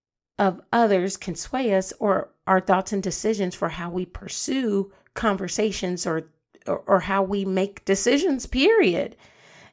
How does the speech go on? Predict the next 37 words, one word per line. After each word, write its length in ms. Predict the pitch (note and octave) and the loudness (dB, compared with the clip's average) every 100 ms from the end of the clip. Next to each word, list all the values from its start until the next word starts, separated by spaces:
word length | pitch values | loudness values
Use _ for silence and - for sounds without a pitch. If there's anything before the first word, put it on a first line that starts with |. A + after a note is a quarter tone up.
| - | -2
And 120 | A#3+ | 2
I 80 | A3+ | 2
wanted 320 | A3 C4+ C#4+ | 0 -2 -2
to 80 | C#4+ | -4
share 600 | - A#3 G3 F3+ D#3+ E3 - - - | -4 -2 -2 -2 -2 -6 -12 -20 -10
a 80 | G3 | -6
big 200 | F#3 F#3 | -4 -2
idea 380 | E3 E3+ - C3+ | -2 -4 -6 -6
with 280 | - E3+ | -6 -8
you, 220 | - F3 - | -4 -2 -2
uh, 200 | G#2+ - - | -8 -8 -8
because 260 | A3 G#3+ F#3+ | -6 -4 -4
there's 180 | F#3 | -4
tons 360 | - - B3 A3 | -4 -4 -4 -4
more, 260 | G3 F3+ E3+ | -4 -4 -4
but 160 | F3+ | -4
we 100 | G#3+ | 0
don't 220 | A3 F#3+ | 0 -2
have 280 | F#3 F#3 F3 | -6 -8 -8
time 340 | - F#3+ F#3 F#3+ | -8 -8 -6 -6
for 160 | - | -6
that. 260 | F3 F#3 - - - | -8 -8 -12 -20 -18
I 20 | - | -8
mean, 200 | G3+ F#3 | -6 -6
it 100 | - | -6
was 180 | G#3 | -6
a 180 | F#3+ F#3 - _ _ _ _ | -6 -8 -10 _ _ _ _
three-hour 540 | - G#3 B3 A3+ F#3 - | -8 -4 -4 -4 -6 -10
training, 420 | - - A3+ A#3+ | -14 -12 -10 -10
I 80 | A#3 | -12
think, 280 | A3+ A#3+ A#3+ | -10 -12 -12
a 40 | |
four-hour 500 | C#4 - - A#3 A#3+ | -14 -12 -10 -8 -8
training, 500 | A#3+ - B3 A#3+ A#3+ - _ _ _ _ | -10 -10 -8 -8 -10 -16 _ _ _ _
and 180 | F#3+ F3+ | -4 -4
we 100 | G#3 | -4
have 240 | G3+ E3 | -4 -6